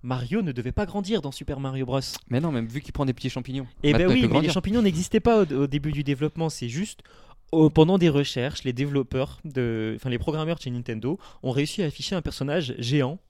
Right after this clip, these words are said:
Speaker 1: pour eux, hein, à l'époque, euh, donc, qui n'était pas Mario, un personnage géant. Ils se sont dit, « Ah, trop bien, on peut faire ça. » Le temps a passé, ils ont continué à développer le jeu, à, enfin, ils se sont mis à développer Mario,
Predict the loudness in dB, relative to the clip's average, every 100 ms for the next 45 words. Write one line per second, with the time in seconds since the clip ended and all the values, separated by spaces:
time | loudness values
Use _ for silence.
0 | -2 4 4 4 2 0 0 -2 -8 -20
1 | -20 _ -4 2 4 4 2 2 0 -4
2 | -6 -8 -10 -4 0 2 2 2 4 2
3 | 0 -4 -4 -4 -4 -2 0 0 -2 -4
4 | -4 -6 -6 -6 -6 -6 -8 -12 -14 -18
5 | -20 -20 -20 -20 _ _ _ -20 -20 _
6 | -8 0 2 2 -2 -2 -4 -4 0 2
7 | 0 -4 -8 -10 -4 -2 -2 -2 -4 -4
8 | -4 -6 -6 _ -8 -8 -8 -8 -8 -4
9 | -2 0 0 -2 -2 -4 -4 -8 -6 -8